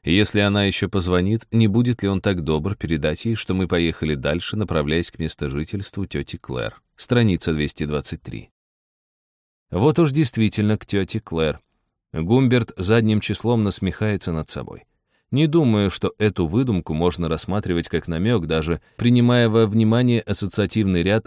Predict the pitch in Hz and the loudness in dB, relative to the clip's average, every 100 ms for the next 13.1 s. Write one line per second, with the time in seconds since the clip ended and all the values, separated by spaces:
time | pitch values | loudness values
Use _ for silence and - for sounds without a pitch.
0 | - - 85 101 113 107 - 104 85 - | -6 -6 -2 0 2 0 0 0 -2 -6
1 | _ _ 101 104 92 107 87 - - _ | _ _ 0 0 2 0 0 -6 -16 _
2 | _ _ _ _ - 165 131 135 110 131 | _ _ _ _ 0 2 4 4 4 2
3 | 156 - 98 - 101 110 107 107 127 - | 2 2 -2 -2 -2 2 2 2 -2 -2
4 | 107 98 90 92 95 104 90 87 - 87 | -4 -2 0 0 0 -2 -2 -6 -6 -4
5 | 87 90 107 - 90 90 - 90 98 95 | -2 0 -2 -2 -2 -2 -4 -2 0 0
6 | 90 - 113 101 80 - - _ _ _ | -2 -2 0 0 -2 -8 -14 _ _ _
7 | _ _ - 180 170 143 101 82 50 73 | _ _ 2 4 4 4 2 0 -4 -2
8 | 90 - 90 87 110 110 95 _ _ 87 | -2 2 0 2 4 2 0 _ _ 0
9 | 104 92 107 95 98 87 92 107 - - | 0 2 0 2 0 2 2 2 0 -6
10 | 85 - 95 104 - 101 95 85 - 113 | -4 -2 0 0 -2 0 0 0 -2 0
11 | 127 - _ - 73 - 85 90 87 82 | 0 -2 _ -12 -8 -4 -2 0 0 -2
12 | - 78 - 104 113 - - 123 117 110 | -4 -6 0 0 0 -2 -2 0 2 0
13 | - | -4